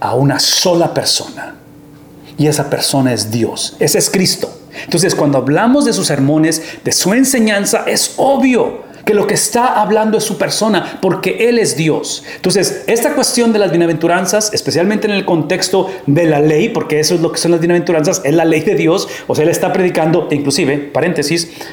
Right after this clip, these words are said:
cuando habla de la ley en las bienaventuranzas, llega un punto en el cual va a decir, "Esto es lo que dijo Moisés, pero esto es lo que digo ahora. De cierto, de cierto os digo", y habla lo que se dijo, que es el punto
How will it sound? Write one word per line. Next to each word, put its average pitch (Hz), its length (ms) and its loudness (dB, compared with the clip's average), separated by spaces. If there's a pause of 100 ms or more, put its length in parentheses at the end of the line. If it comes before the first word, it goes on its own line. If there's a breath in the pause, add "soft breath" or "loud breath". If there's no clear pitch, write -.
cuando 143 260 2
habla 233 120 2
de 226 120 2
la 160 100 2
ley 139 320 2
en 170 80 0
las 143 80 0
bienaventuranzas, 139 640 0
llega 170 160 2
un 220 100 4
punto 180 220 0
en 160 60 2
el 139 100 0
cual 147 240 2
va 143 40 2
a - 20 -2
decir, 151 420 0 (260 loud breath)
"Esto 156 220 0
es 156 60 2
lo 147 100 2
que 143 80 0
dijo 131 200 0
Moisés, 127 640 0
pero 131 120 0
esto 139 160 -2
es - 20 4
lo 123 80 2
que 127 100 -2
digo 117 320 0
ahora. 110 280 0
De 113 100 0
cierto, 165 320 0
de 147 80 2
cierto 143 300 -2
os 120 80 -2
digo", 156 340 2 (240 loud breath)
y - 280 -2 (260)
habla 185 300 2
lo 151 120 2
que - 80 -4
se - 120 -2
dijo, 175 440 -2
que 160 80 0
es 156 60 0
el 147 80 0
punto 147 360 0